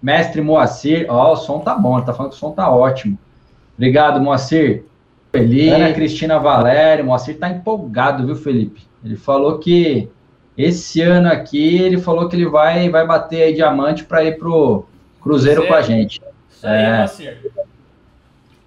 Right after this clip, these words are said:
Speaker 2: Um bom
Speaker 1: Fala,
Speaker 2: jeito.
Speaker 1: Renan. Boa noite, Marília.
Speaker 2: Um bom
Speaker 1: Boa noite, Marília.
Speaker 2: Um bom jeito, hein, Fábio, da gente conhecer ele pessoalmente, ó, logo lá no Cruzeiro. Imagina, que legal que seria. Isso aí,
Speaker 1: Ah,
Speaker 2: mano.
Speaker 1: cara,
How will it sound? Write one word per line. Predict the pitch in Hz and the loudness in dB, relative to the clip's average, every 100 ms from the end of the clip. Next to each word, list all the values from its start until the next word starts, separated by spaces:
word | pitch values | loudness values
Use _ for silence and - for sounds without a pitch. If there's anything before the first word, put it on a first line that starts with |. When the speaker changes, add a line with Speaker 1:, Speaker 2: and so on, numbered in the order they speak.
| _ _ - - - - | _ _ -20 -20 -18 -14
Speaker 2:
Um | 165 | -6
bom | 170 - | 0 2
Speaker 1:
Fala, | 185 190 | 4 4
Speaker 2:
jeito. | 180 175 | 4 4
Speaker 1:
Renan. | 196 185 147 | 2 2 2
Boa | 160 151 | 2 2
noite, | 170 170 160 | 0 0 -2
Marília. | 160 151 156 175 165 151 | 0 2 2 0 2 0
Speaker 2:
Um | |
bom | 156 | 0
Speaker 1:
Boa | 147 160 | -2 -2
noite, | 160 160 | -2 -4
Marília. | 165 156 175 165 143 113 | -4 -2 0 0 -2 -4
Speaker 2:
Um | 175 | -4
bom | 233 233 | -6 -4
jeito, | 208 262 262 | -6 -6 -8
hein, | 254 | -12
Fábio, | 233 180 151 | -10 -10 -10
da | |
gente | 160 185 185 | -12 -14 -16
conhecer | 196 185 - | -16 -16 -14
ele | 190 190 | -14 -14
pessoalmente, | 190 185 196 165 165 202 | -16 -14 -14 -12 -16 -14
ó, | 151 | -14
logo | 143 175 | -14 -14
lá | 196 196 | -12 -12
no | 196 | -14
Cruzeiro. | 175 147 190 196 | -20 -16 -14 -14
Imagina, | 180 175 233 202 139 | -14 -14 -14 -14 -16
que | 151 | -14
legal | 151 175 202 147 | -12 -6 -6 -8
que | - | -12
seria. | 156 220 185 110 - _ _ _ | -12 -8 -8 -10 -18 _ _ _
Isso | _ 277 | _ -14
aí, | 359 294 | -10 -6
Speaker 1:
Ah, | |
Speaker 2:
mano. | 123 117 | -4 -4
Speaker 1:
cara, | 117 110 110 113 | -4 -4 -4 -8